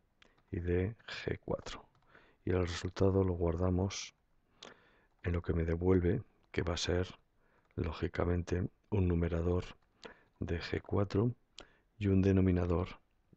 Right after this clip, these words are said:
de G cuatro. Esas dos variables van a corresponder al numerador y denominador que me devuelva la instrucción S S to T F.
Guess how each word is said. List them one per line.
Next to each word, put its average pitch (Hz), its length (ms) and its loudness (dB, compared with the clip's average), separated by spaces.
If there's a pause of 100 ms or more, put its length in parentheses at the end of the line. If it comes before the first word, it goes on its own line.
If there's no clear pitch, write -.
de 101 200 -6 (260)
G - 300 -10
cuatro. - 420 -14 (160)
Esas - 240 -4
dos 87 160 -2
variables 101 500 2 (680)
van 90 200 0
a 87 60 -2
corresponder 85 540 0
al 92 60 2
numerador 87 320 0
y 85 40 -4
denominador 90 680 0 (880)
que - 140 -4
me 85 140 -2
devuelva 85 640 -2 (960)
la 90 80 0
instrucción 87 560 -2
S 87 200 -2
S 85 220 -4
to - 200 -8
T - 120 -4
F. - 220 -10